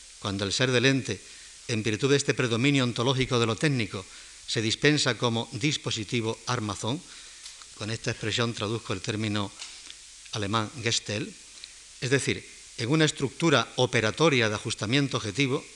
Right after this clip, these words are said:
hasta el propio sujeto queda ajustado en el juego y ensamblado objetivamente con el todo de lo así dispuesto como única y efectiva realidad. Queda, por tanto, dispuesto en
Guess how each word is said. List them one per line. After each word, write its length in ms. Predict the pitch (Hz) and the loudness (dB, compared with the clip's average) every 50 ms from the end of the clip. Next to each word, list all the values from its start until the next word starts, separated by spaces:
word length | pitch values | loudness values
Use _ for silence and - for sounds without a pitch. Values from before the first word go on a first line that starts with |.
| - - - | -14 -8 -6
hasta 220 | 123 - - 120 | -6 -4 -2 -2
el 80 | 104 95 | -2 0
propio 280 | - 151 143 165 139 | -2 -2 0 0 0
sujeto 460 | - 127 107 - 127 120 104 131 135 - - - - - - - | -2 -2 0 0 -2 0 0 -4 -6 -6 -10 -16 -20 -20 -12 2
queda 240 | - 139 151 147 156 | 4 6 6 6 4
ajustado 580 | - - 123 - - - 131 127 123 120 131 - - - - - - - | 2 0 -2 -2 0 4 4 4 4 2 0 -4 -8 -16 -20 -18 -6 -2
en 200 | 127 117 110 104 | 0 2 2 2
el 100 | 101 98 | 0 -2
juego 380 | - - 127 131 123 123 139 - - - - - - - - | 0 2 2 2 4 2 -2 -4 -8 -16 -20 -20 -18 -6 -2
y 80 | 127 | 0
ensamblado 720 | 120 110 113 - - 107 98 95 95 120 135 139 135 139 - | 0 2 2 0 0 0 -2 -2 2 2 2 4 2 0 -2
objetivamente 840 | 120 - 107 92 127 127 113 104 110 123 120 117 104 - 120 117 - | -4 -4 -2 -2 -2 -2 0 0 2 2 0 0 -2 -4 -4 -4 -4
con 220 | - 120 107 104 | -2 -2 -2 0
el 160 | 104 98 95 - | -2 -4 -4 -2
todo 320 | - 139 135 120 127 - - | 0 0 0 0 -2 -4 -4
de 120 | - 113 | -2 -2
lo 80 | 101 101 | -2 0
así 160 | - - 120 | 0 -2 -2
dispuesto 540 | 107 104 - - 127 110 104 - - 113 117 - - - - - - - | -2 -4 -4 -2 -2 -2 -2 -4 -6 -10 -10 -12 -16 -20 -20 -20 -14 -8
como 220 | - 110 98 104 | -6 -4 -2 0
única 380 | 113 123 123 120 - - 117 113 - | 0 0 0 -2 -4 -6 -8 -6 -6
y 60 | 123 | -8
efectiva 440 | 107 - 110 98 - - 120 107 110 | -8 -6 -8 -8 -6 -4 -4 -2 -2
realidad. 380 | 107 107 104 98 95 90 87 - - - - - - - - - - - - - | -2 -2 -2 -2 -4 -4 -6 -8 -12 -18 -20 -20 -20 -18 -18 -18 -18 -18 -6 0
Queda, 200 | - 127 127 127 | 4 4 4 4
por 180 | - 127 110 95 | 4 2 0 2
tanto, 440 | - 131 127 131 123 107 143 139 - | 2 2 2 2 2 -2 -4 -6 -4
dispuesto 680 | - 110 104 - - - 131 143 147 143 - - 143 - | -4 -2 -2 -2 -2 2 2 2 2 2 -2 -6 -6 -2
en 260 | - 127 139 139 131 | 0 0 0 0 0